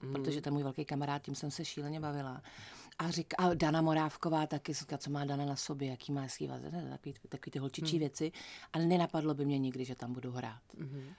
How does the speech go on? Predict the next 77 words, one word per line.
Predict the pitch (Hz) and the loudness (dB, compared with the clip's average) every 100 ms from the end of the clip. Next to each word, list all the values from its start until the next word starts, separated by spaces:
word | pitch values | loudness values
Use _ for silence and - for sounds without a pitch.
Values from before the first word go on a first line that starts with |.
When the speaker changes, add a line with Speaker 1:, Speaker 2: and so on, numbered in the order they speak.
| _ | _
Speaker 2:
To | - | -2
bylo | 151 170 | 0 0
takový | - 156 190 185 185 180 - - | 0 -2 2 6 6 4 -2 -14
Speaker 1:
A | |
teď | 165 147 | -8 -6
tam | - 165 | -4 -6
vlastně | 156 - 196 | -4 -4 -2
Speaker 2:
A | |
teď | 185 151 | -2 0
tam | 147 | 2
Speaker 1:
spartneříš | 180 175 185 196 202 214 160 | 4 4 4 0 -4 -4 -2
Speaker 2:
no, | 151 | 2
Speaker 1:
s | 156 | 4
Speaker 2:
s | |
Martinem | 156 175 208 202 208 | 4 4 4 6 8
Speaker 1:
Martinem. | 220 | 6
Speaker 2:
s | |
Mart-, | 202 208 | 4 4
no, | 208 | 8
Speaker 1:
A | |
Speaker 2:
já | 202 | 8
Speaker 1:
od-, | 233 | 8
Speaker 2:
jsem | 285 | 6
takhle. | 285 269 202 | 4 6 6
Speaker 1:
řekla | 165 254 | 4 2
jsi | 339 320 | 2 0
o | |
to, | 294 269 | -2 -2
nebo | 226 160 | -2 -2
ne? | 123 185 | -4 0
Speaker 2:
Ne, | 180 185 | 2 4
ne, | 202 | 6
ne, | 175 160 165 | 4 2 -2
ježišmarko, | - - - 120 - | -6 -12 -12 -12 -12
to | 127 120 | -12 -12
je | |
to, | - 180 | -4 2
Speaker 1:
No | |
ne, | 208 220 | 4 4
Speaker 2:
to | 220 | 2
Speaker 1:
tak | - | -4
to | - | -2
Speaker 2:
to | 180 | -2
Speaker 1:
můžeš | 190 185 233 - | 0 0 -2 -4
někdy | 185 175 | -2 -2
říct, | 165 156 | -4 -6
abych | 151 | -6
chtěla | - 151 | -6 -8
hrát | 147 143 | -4 -4
s | - | -6
tímhle | - 131 127 127 | -6 -4 -4 -6
nebo | 123 123 | -8 -8
s | - | -8
tímhle. | - 165 | 0 0
Speaker 2:
Jo, | |
takhle, | 180 - | 2 4
já | 180 | 4
myslela, | 170 165 | 4 2
že | |
tam | 170 | 0
zavoláš, | 160 151 160 156 | -2 0 0 -2
že | 170 | -2
já | 151 | -4
chci | - | -4
dát | 160 | 2
Speaker 1:
Ne, | 170 | 4
to | 156 180 | 8 10
ne. | 185 | 10
Speaker 2:
televizi. | 151 | 10
Speaker 1:
<laughs> | 170 226 - - 220 | 8 12 12 12 12
Ne, | 196 | 12
tak | 180 | 4
to | - | 2
mě | 214 233 | 6 8
Speaker 2:
<laughs> | |
No | |
pozor, | 269 | 10